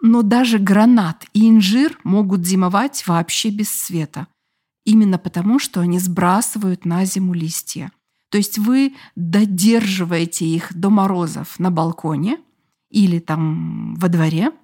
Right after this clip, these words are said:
и после этого затаскиваете в подвал. Два, иногда три месяца с морозами – они отлично простоят без листьев,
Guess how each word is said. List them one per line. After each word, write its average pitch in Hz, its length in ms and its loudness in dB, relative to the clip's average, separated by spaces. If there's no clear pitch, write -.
и 214 100 -2
после 233 440 -2
этого 320 260 -4
затаскиваете 196 680 -4
в - 80 -8
подвал. 156 460 -8
Два, 233 720 0
иногда 196 400 0
три 240 300 2
месяца 202 420 0
с - 100 -6
морозами – 254 600 0
они 202 200 2
отлично 220 560 0
простоят 185 440 -4
без 175 240 -4
листьев, 226 580 -4